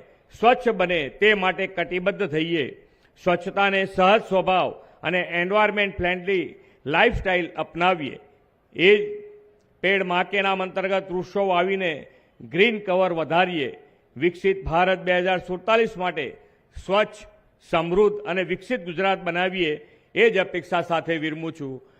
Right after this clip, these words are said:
ભારત માતા કી જય, વંદે માતરમ, જય જય ગરવી ગુજરાત.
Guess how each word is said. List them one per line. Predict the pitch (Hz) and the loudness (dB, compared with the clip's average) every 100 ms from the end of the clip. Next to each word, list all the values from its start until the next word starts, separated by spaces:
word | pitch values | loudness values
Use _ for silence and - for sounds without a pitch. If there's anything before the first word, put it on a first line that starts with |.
| _ | _
ભારત | 131 170 202 - | 0 2 2 0
માતા | 170 170 165 156 | -2 -2 -2 -2
કી | 151 135 | -4 -6
જય, | 131 131 127 - _ - | -4 -6 -10 -20 _ -4
વંદે | 175 202 196 180 | -2 0 0 0
માતરમ, | 156 151 147 143 139 - _ _ | -2 -4 -4 -6 -6 -16 _ _
જય | 123 196 | 2 4
જય | 190 175 | 4 2
ગરવી | 151 139 | 2 0
ગુજરાત. | 120 107 98 | -4 -8 -12